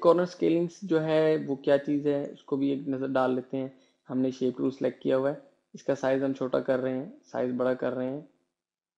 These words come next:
तो ये, तो इसके अंदर shape change हो रही है। और अगर हम इसका श-, पिक tool से इस पूरी shape का size बड़ा करते हैं, size छोटा करते हैं, तो आप देखें shape के अंदर कोई फ़र्क नहीं आ रहा। Shape के जो rounded effect है,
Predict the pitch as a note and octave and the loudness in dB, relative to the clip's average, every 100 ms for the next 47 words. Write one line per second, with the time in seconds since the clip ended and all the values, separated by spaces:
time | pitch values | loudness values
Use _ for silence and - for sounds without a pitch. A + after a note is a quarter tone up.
0 | _ - B2 B2 A#2+ - C3+ B2 A#2+ - | _ -8 -4 -2 -2 -2 0 0 -2 -4
1 | B2 B2 - B2+ A#2+ C3 C3 B2 B2 C3 | -6 -6 -4 -6 -4 -4 -2 0 0 -2
2 | C#3+ _ _ _ A#2+ B2 C3 C3 C3 C3 | -6 _ _ _ -2 2 2 2 0 -2
3 | - C#3 C3 C3 - - - - D3+ - | 0 2 2 0 -8 -16 -14 -4 -4 0
4 | C#3+ C3 C#3 - C3+ - C#3 C3+ - C3 | 0 2 0 0 -4 -2 -2 -2 -2 -2
5 | D3+ C#3 C3 C3+ C3+ B2+ A#2+ - - C3 | 0 -2 -2 -2 0 -2 -2 -8 -10 -12
6 | - _ _ _ _ - C3 C3+ C#3+ C3+ | -16 _ _ _ _ -2 2 2 2 2
7 | C3+ B2 - C3 D3+ - _ - C3 C3+ | 2 0 -2 -6 -6 -14 _ -6 -2 0
8 | C#3 D#3+ D3+ - D3 D3 D#3 D3 D3 D#3 | 0 0 -4 2 2 4 0 2 2 4
9 | E3 D#3+ C#3 C#3+ B2+ B2 C3+ C#3+ - _ | 2 2 -2 0 0 2 0 -4 -20 _
10 | - C3+ B2+ C#3+ C3+ B2+ A#2+ B2+ D3 C#3 | -2 -2 0 2 2 4 2 4 4 4
11 | C3 A#2+ C#3 | 2 -2 -2